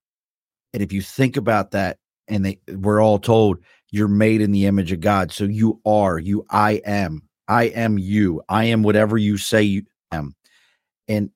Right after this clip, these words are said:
that's what this is. When I hear what you're saying right now, it's, "I am." If I go to work and I say, "I am valuable, I am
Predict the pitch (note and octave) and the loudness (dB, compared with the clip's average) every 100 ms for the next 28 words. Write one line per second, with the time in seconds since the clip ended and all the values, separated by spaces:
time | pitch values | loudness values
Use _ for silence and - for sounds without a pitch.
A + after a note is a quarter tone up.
0 | _ - A2+ A#2 - A#2 - G#2 F#2+ - | _ 0 2 2 2 0 2 0 0 -2
1 | B2 D3+ A#2+ G#2+ G2 - B2+ A#2 G#2 - | 2 2 4 2 2 0 0 2 0 -4
2 | D2 - - F#3+ F3+ A2 G2 G2 F2+ F#2 | -10 -6 0 2 4 2 0 0 -2 -4
3 | F#2 E2+ E2+ - - _ _ _ _ _ | -4 -2 -4 -8 -20 _ _ _ _ _
4 | _ - A2 A#2 A2 - A2 G2 C#2+ - | _ -6 0 0 0 -4 -2 -2 -4 -12
5 | _ _ _ _ _ - A#2+ C3+ C#3 B2 | _ _ _ _ _ -2 0 4 4 6
6 | A#2+ B2 A2 G#2 G2 G#2 G2+ _ - A2+ | 4 2 0 -2 0 0 -2 _ -2 0
7 | A#2 A2 G2+ F#2+ F#2 _ _ G2 F2 G2 | 2 0 0 -2 -6 _ _ -12 -2 0
8 | F#2+ F#2 E2+ D2+ C2+ - _ - G#2 A2+ | 2 0 -4 -8 -10 -12 _ -4 0 2
9 | A2+ G#2+ G2+ F#2 | 2 0 0 -2